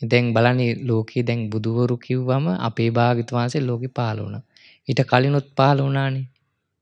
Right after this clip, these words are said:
එතකොට අපි භාග්‍යතුන් වහන්සේ වදාරන්නේ, අ, විපස්සී සිකී වෙස්සබු බුදුරජාන් වහන්සේ ලෝකෙ පහළ වුණානේ. ඉතින් ඒ බුදුරජාන් වහන්සේලාත් මේ වගේ තමයි.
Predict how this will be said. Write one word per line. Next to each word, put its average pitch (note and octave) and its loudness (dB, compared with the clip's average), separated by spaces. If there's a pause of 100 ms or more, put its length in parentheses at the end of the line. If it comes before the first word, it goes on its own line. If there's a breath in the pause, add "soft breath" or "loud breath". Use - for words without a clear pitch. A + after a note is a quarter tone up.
(720)
එතකොට B2 2
අපි A#2 4
භාග්‍යතුන් A2+ 4
වහන්සේ A#2 0 (300)
වදාරන්නේ, A#2+ 0 (600)
අ, A#2 -2 (260)
විපස්සී A2+ 0
සිකී A2 0 (300)
වෙස්සබු A2+ 0
බුදුරජාන් A#2 -4
වහන්සේ A#2+ -4
ලෝකෙ A#2 -2
පහළ C3 2
වුණානේ. C3 -2 (340 loud breath)
ඉතින් D3+ 6
ඒ C#3 8
බුදුරජාන් C#3 6
වහන්සේලාත් D#3+ 4
මේ D#3 6
වගේ D3+ 4
තමයි. A#2 2